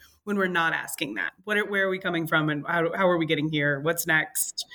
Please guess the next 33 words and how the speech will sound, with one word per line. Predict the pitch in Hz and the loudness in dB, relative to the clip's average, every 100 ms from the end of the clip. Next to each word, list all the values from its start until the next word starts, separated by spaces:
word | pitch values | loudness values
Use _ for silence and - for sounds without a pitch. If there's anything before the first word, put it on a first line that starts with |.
| - - - | -14 -14 -12
These | - 185 | -2 4
are | |
all | 175 | 4
the | 165 | 4
same | 170 160 | 0 0
kind | 160 | -2
of | 160 | 0
questions. | 196 175 - 139 202 - - - - - _ - | 4 4 4 -4 -4 -8 -14 -14 -12 -14 _ 0
<clears throat> | 339 226 - - _ _ _ - 277 | 2 2 -2 -18 _ _ _ -6 -4
Okay, | 277 262 | 2 2
so | 233 - | 2 0
you're | 269 285 | 0 2
looking | 311 480 453 392 | 2 0 -2 -2
at | 208 208 | 2 2
a | 196 | 2
lot | 190 180 190 - - - - - - - | -2 0 0 0 -6 -16 -14 -16 -10 -2
of | 196 180 180 | 0 -2 -4
literary | 214 285 185 156 151 | -2 2 2 0 -4
texts, | - - - - - - - - - - | -6 -4 -2 -2 0 0 0 -6 -10 0
right? | 180 180 | 2 2
So | - | 0
you're, | 202 202 - | 0 0 0
you're | 196 | 0
looking | 208 285 381 | 2 0 2
at | 233 | 2
a | 180 | 2
lot | 170 165 | 2 2
of | 160 160 | 0 -2
kind | 165 | -2
of | 160 - | -2 -2
prescriptive | 175 - - - 180 151 | -4 0 0 0 0 2
lit, | 143 - - 151 | 2 0 -8 -2
right? | 156 156 165 | 2 4 2